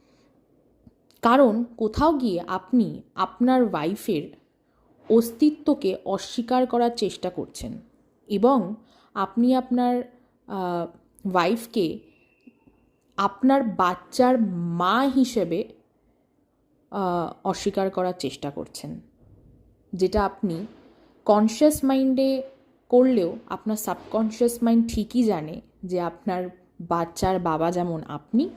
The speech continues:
আপনার বাচ্চার মা তেমন আপনার ওয়াইফ। যে ভবিষ্যতে আপনার ওয়াইফ নাও থাকতে পারে, ডিভোর্স হয়ে গেলে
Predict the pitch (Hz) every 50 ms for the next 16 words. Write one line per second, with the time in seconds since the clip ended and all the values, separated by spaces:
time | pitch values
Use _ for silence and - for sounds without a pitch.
0 | - - _ _ _ _ _ _ _ _ _ _ - - - - _ 214 208 202
1 | 190 175 170 160 156 - - - 180 175 175 175 170 165 165 175 190 214 226 226
2 | 233 214 175 165 180 240 320 - - _ _ _ _ - 175 165 - - 185 175
3 | 170 170 156 151 139 113 92 - - - - - _ _ _ 180 180 185 180 185
4 | 180 180 208 208 - 240 226 220 233 226 220 - 220 226 233 226 214 208 208 202
5 | 214 214 - 202 185 175 180 202 247 240 254 233 208 - - 170 170 - 147 165
6 | 208 196 175 160 160 160 165 170 - 165 151 143 147 143 135 170 277 320